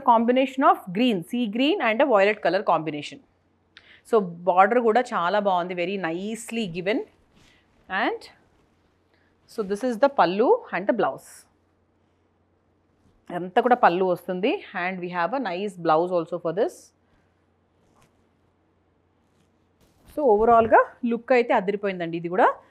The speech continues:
And దీని ప్రైస్ కూడా it is two nine three zero, రెండు వేల తొమ్మిది వందల ముప్పై రూపాయలు. And దీంట్లో we have two colors, ఇదొకటి కలర్,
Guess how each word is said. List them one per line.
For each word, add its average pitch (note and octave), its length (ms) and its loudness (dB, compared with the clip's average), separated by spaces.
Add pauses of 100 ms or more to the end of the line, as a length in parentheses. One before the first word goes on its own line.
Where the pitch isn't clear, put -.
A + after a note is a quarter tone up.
(240)
And C4 100 2 (120)
దీని F#4+ 260 0
ప్రైస్ C4 400 4
కూడా D#4 200 4
it C#4+ 120 -6
is - 40 -16 (120)
two C#4+ 80 -2 (100)
nine E4 200 -4
three G#3 200 -4
zero, D3+ 180 -8 (880)
రెండు A#3 220 4
వేల G#3+ 120 4 (120)
తొమ్మిది G#3 260 -2
వందల F#3 180 0 (100)
ముప్పై F#3+ 260 0
రూపాయలు. C#4+ 220 2
And B3 100 0
దీంట్లో C4+ 220 -4
we C#4+ 80 -2
have D4 180 -2
two F4 180 2
colors, E3+ 320 2
ఇదొకటి A3+ 400 -2
కలర్, C#4 220 4